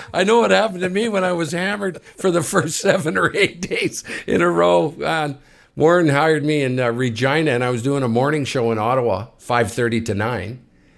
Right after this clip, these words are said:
And of course, I was the last guy to leave the patch, Kevin. I just had to make sure everyone got away okay, you know, so I hung in there.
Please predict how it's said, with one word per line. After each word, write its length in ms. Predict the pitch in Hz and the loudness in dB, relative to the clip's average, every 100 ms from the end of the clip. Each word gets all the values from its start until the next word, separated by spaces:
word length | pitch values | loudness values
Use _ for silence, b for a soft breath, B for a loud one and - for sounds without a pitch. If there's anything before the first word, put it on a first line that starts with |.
| b b - | b b -2
And 140 | 110 | -2
of 60 | 113 | 2
course, 240 | 127 117 | 0 2
I 60 | 123 | 0
was 140 | 110 | 2
the 80 | 117 | 2
last 320 | 123 127 - | 2 2 0
guy 160 | 127 113 | 0 0
to 60 | |
leave 200 | 107 110 | 0 -2
the 80 | 87 | -4
patch, 340 | 95 107 104 - | -4 -4 -4 -8
Kevin. 260 | 95 104 | -8 -6
I 80 | 98 | -6
just 220 | 82 104 | -4 0
had 180 | 107 95 | 0 0
to 60 | 92 | 0
make 200 | 95 - | 0 0
sure 240 | 107 92 | 0 0
everyone 280 | 92 90 90 | 0 -2 -4
got 160 | 87 82 | -4 -4
away 240 | 82 90 | -4 -6
okay, 320 | 76 - 82 | -8 -8 -10
you 140 | 80 80 | -10 -12
know, 120 | 90 | -12
so 200 | - 71 | -10 -8
I 80 | 82 | -8
hung 180 | 101 | -6
in 140 | 95 87 | -6 -6
there. 240 | 78 98 | -8 -10